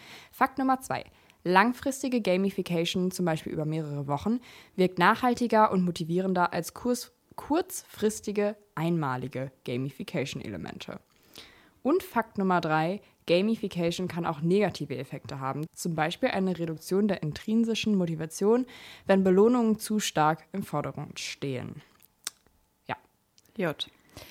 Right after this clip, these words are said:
Speaker 2: Vielleicht eine ganz kurze, ähm, Begriffserklärung, auch wenn man sich's, glaub ich, ganz gut ableiten kann. Ähm, Gamification bezeichnet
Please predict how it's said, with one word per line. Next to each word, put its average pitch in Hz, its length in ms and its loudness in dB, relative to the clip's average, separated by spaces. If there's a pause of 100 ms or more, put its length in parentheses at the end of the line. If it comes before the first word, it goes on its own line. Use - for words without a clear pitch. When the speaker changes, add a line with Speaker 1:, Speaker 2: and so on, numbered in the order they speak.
(100)
Speaker 2:
Vielleicht 220 280 4
eine 214 140 4
ganz 208 220 0
kurze, 196 540 -4
ähm, 185 260 -4
Begriffserklärung, 226 840 0
auch 196 140 -2
wenn 190 100 -2
man 196 160 0
sich's, 175 220 -8
glaub 175 160 -2
ich, 175 120 -4
ganz 170 280 -6
gut - 240 -12
ableiten 220 420 2
kann. 285 240 4 (440)
Ähm, 220 260 4
Gamification 226 640 6
bezeichnet 196 540 2